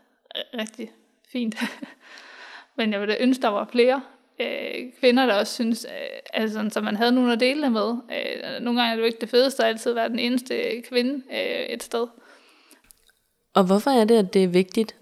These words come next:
Speaker 2: at, øh, at vi får flere kvinder, både ind i den branche, men også på stem-uddannelserne?
Speaker 1: Jamen, øh, fordi vi, øh, nogle gange, altså, vi tænker anderledes, øh, tror jeg i hvert fald på. Og så, øh, hvis vi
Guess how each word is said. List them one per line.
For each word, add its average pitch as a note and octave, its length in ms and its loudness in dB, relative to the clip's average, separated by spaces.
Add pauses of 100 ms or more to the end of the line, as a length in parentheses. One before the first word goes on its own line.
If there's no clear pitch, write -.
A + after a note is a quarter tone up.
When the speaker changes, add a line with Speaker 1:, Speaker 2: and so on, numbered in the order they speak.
Speaker 2:
at, F#3+ 320 0
øh, F3 260 4 (440)
at F3+ 240 0
vi F3+ 100 6
får F3+ 180 2
flere F#3 320 2
kvinder, F#3+ 340 2
både G#3 260 6
ind F#3 100 4
i - 20 -2
den F3 220 0
branche, F3+ 340 0
men F#3 100 4
også F3 180 0
på - 80 -4
stem-uddannelserne? F#3+ 840 2 (580)
Speaker 1:
Jamen, B3+ 280 4
øh, A#3+ 60 2 (400)
fordi C4+ 180 0
vi, C#4+ 200 2
øh, B3+ 240 0 (100)
nogle C#4 140 0
gange, D#4+ 200 -2
altså, - 180 -2
vi C4+ 80 0
tænker D4 320 -2
anderledes, E4 640 -2 (320)
øh, B3+ 600 0 (200)
tror A#3+ 160 -4
jeg C4 140 2
i - 20 2
hvert C4 180 2
fald B3+ 220 0
på. C4 340 4 (240)
Og A#3 200 4
så, B3 400 0
øh, A3 320 -2 (420)
hvis B3 300 2
vi A#3+ 260 2